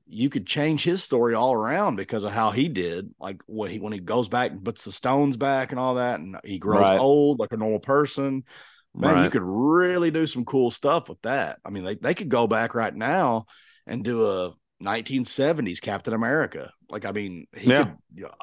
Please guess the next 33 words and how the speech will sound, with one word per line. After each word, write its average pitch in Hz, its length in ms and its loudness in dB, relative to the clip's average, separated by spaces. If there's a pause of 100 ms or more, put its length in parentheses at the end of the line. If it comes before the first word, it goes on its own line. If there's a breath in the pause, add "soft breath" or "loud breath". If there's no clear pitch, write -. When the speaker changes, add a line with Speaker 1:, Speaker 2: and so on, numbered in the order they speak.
(180)
Speaker 1:
I 117 60 -4
told 165 260 2
myself 151 360 0
I'd 127 140 2
never 131 240 4
put 135 200 -4
the 131 80 -2
shield 101 360 -2
on 92 140 -4
again, 92 340 -8
but 131 260 2
there 98 260 -4
he 131 140 0
is. 107 280 0
You 143 100 0
know, 127 160 2
like, 101 180 -2 (300 loud breath)
there's 117 160 -2
a 135 80 2
threat 135 440 2
that 90 120 -4
we 107 100 -4
didn't 107 200 -4
have 117 340 -2
in 95 80 -8
the 98 60 -8
seventies 104 460 -2
that 104 60 -4
we 101 120 -4
do 107 180 -2
now. 90 420 -4 (140)
You 120 140 -4
know, 104 340 0